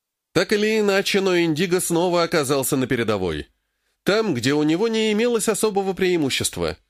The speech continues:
Впрочем, его неожиданная атака уничтожила почти весь отряд вражеских солдат. И все бы ничего —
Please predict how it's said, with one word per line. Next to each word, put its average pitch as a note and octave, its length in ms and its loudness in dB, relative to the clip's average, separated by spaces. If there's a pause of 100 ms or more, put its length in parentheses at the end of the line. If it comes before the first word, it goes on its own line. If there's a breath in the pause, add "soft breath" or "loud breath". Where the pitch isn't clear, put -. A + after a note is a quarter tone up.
(500)
Впрочем, D#3+ 600 -2
его B2+ 300 2
неожиданная A3 720 0
атака F#3 300 0
уничтожила E3+ 680 0
почти E3 340 0
весь A2 260 0
отряд A#2 340 0
вражеских A#2+ 500 -2
солдат. F3+ 460 -2 (580)
И B2+ 160 2
все A#2 220 0
бы F#2+ 80 0
ничего — C3 560 0